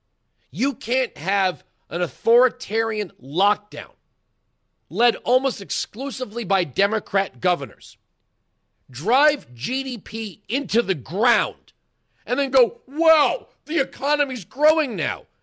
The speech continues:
Yeah. If you're choking somebody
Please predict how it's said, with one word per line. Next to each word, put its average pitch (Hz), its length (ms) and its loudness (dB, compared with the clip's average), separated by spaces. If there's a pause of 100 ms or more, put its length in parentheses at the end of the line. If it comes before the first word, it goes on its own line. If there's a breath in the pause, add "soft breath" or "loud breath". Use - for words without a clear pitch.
(140)
Yeah. 294 300 2 (1900)
If - 160 -4
you're 285 240 -2
choking 254 600 -2
somebody 131 680 -6